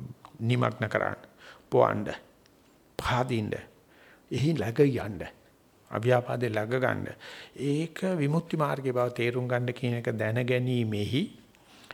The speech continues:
ගෑනු පිරිමිකමක් තියනවාද කියලා හිතන්න. මේ පිං ඇති එක නැති එක නා කියලා කතාවක් තියෙනවද බලන්න. බෞද්ධ අබෞද්ධ කතාවක් තියෙනවද බලන්න.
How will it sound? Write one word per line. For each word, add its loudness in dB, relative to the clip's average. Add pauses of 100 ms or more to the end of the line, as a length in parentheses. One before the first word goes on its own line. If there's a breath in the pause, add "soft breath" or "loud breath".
(100)
ගෑනු 0
පිරිමිකමක් -2
තියනවාද -6
කියලා -4
හිතන්න. -8 (1120 soft breath)
මේ 0
පිං 2
ඇති 2
එක 2
නැති 2
එක -4
නා 2
කියලා 2
කතාවක් 2
තියෙනවද -6
බලන්න. -4 (440 loud breath)
බෞද්ධ 6
අබෞද්ධ 4
කතාවක් 0
තියෙනවද -6
බලන්න. -2